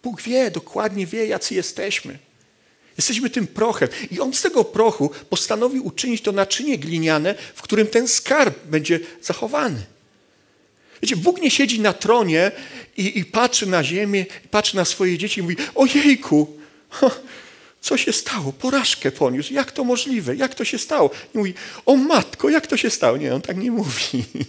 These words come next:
<laughs> Mimo, że niektórzy chcieliby, żeby tak, tak było, ale On tak nie mówi. <clears throat> Jezu, Bóg siedzi na tronie. Nie spadnie z tronu tylko dlatego, że my ponieśliśmy porażkę w życiu, że coś się nie udało, że coś nie wyszło tak, jak,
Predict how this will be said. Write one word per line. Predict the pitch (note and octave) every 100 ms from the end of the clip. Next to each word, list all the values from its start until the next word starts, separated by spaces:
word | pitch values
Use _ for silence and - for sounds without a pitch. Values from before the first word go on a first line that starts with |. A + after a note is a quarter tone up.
| - - -
<laughs> | - - - - -
Mimo, | A#2+ C3+
że | C3
niektórzy | C3 B2+ B2 A#2+
chcieliby, | - D#3+ F#2+ F#2+
żeby | G2 G#2
tak, | G#2 F#2+
tak | - G2 -
było, | A2 G#2+ -
ale | E3+ D#3+
On | C#3+
tak | - C#3 -
nie | C#3+ A#2+
mówi. | C#3+ G#2+ - - - - - - - - - _ _ - - - - - - A#2 G3+ - - - -
<clears throat> | A2 -
Jezu, | F3 - B2 C3+ - - -
Bóg | F3 F#3
siedzi | - G3 G#3
na | F3
tronie. | - D#3+
Nie | G#3+
spadnie | G#3 - A#3 A3 F3+
z | D3+ -
tronu | E3+ D#3
tylko | - F#3+ D#3+
dlatego, | D#3 D3 F#3 C3+ C3 - - -
że | A2+ C3+
my | C#3 F#3 A2+ G#2+ - _ _ _ _ _ _ _ _ -
ponieśliśmy | C3 C3 C#3+ D#3 C3+
porażkę | D3 F3 - -
w | -
życiu, | G2+ - -
że | G2+
coś | - A3 -
się | - G3
nie | F3+ F3+
udało, | D3 F3+ C3+ A#2
że | C#3+
coś | - G#3 -
nie | F3+
wyszło | G3 - D3+
tak, | E3+ E3
jak, | D3+